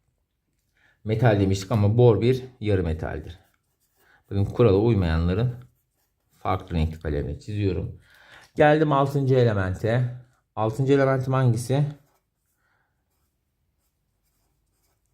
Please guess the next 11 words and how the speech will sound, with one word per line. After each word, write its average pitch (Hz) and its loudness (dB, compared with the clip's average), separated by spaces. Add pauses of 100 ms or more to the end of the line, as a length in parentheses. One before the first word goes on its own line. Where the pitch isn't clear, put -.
(240)
Karbon. 101 0 (840)
Çocuklar 143 0
bu 147 -2
C 147 4
ile 110 2
gösteriliyor. 87 -4
Karbonium 107 0 (120)
Latince'de. 101 -2 (440)
Carbonium 107 2
diyor 82 0
yazılıyor. 82 -4